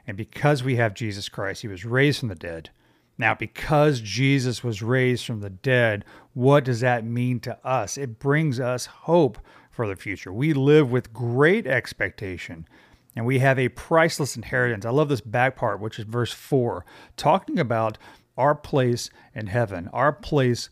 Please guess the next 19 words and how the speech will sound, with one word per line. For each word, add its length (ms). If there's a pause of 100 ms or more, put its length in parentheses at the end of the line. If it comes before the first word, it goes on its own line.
(180)
with 240
God 320
the 80
Father. 380
And 100
what 120
does 100
it 60
say? 360
We 140
have 200
a 100
priceless 760
inheritance, 800
an 80
inheritance 600
that 100
is 140
kept 280